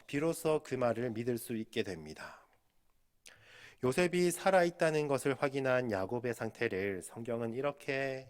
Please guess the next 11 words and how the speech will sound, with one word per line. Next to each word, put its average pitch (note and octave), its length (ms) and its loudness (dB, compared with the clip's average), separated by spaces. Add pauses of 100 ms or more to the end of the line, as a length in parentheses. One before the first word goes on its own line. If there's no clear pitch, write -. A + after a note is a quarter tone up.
전하고 G2+ 420 -4
있습니다. E2 640 -12 (580)
"기운이 B2 640 -4 (320)
소생한지라." G2+ 1500 -8 (2500)
야곱은 F3+ 380 4
사실은 D#3+ 800 2 (140)
부족함이 E3 480 2
없는 B2 380 0
사람이었습니다. G#2+ 1120 -4 (640)
할아버지가 C3+ 880 2
아브라함이었고요. G2+ 1500 -4